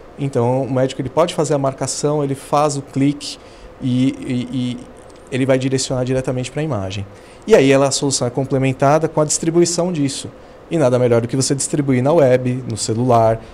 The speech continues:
por qualquer tipo de, de, de aplicação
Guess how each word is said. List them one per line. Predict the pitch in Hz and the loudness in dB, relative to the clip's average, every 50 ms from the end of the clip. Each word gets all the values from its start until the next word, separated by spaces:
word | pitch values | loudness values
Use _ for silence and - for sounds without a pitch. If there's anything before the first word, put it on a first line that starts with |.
| - - - - | -20 -18 -12 -8
por | 127 - | -6 -2
qualquer | - 147 143 - 185 185 | -2 -2 0 0 -4 -4
tipo | 185 - 175 - 165 | -4 -6 -4 -2 -2
de, | 139 131 131 123 117 117 | 0 0 0 0 0 -2
de, | 113 113 113 110 107 107 | -4 -6 -6 -6 -6 -4
de | 107 120 | -2 -2
aplicação | 117 110 - 131 123 - 120 - - - - 151 170 185 170 | -2 0 -2 -4 -2 -2 -2 -2 -2 0 2 2 2 2 0